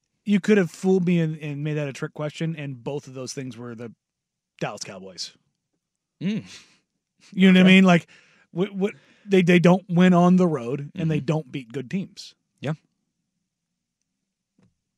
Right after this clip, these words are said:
Speaker 2: So
Speaker 1: Like,
Speaker 2: you're just saying it's Dallas?
Speaker 1: I, I, I think Dallas is the team that you trust the least. Like, Miami,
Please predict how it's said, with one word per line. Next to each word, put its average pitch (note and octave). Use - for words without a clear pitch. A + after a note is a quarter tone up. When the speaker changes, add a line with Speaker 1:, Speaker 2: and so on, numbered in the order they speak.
Speaker 2:
So D#3+
Speaker 1:
Like, B2+
Speaker 2:
you're C3+
just C3+
saying B2+
it's G#2+
Dallas? E2+
Speaker 1:
I, A#3
I, G3+
I E3+
think F3
Dallas F3
is C#3
the C3+
team D#3+
that D3+
you C#3+
trust -
the C3+
least. A2+
Like, C3+
Miami, F#3+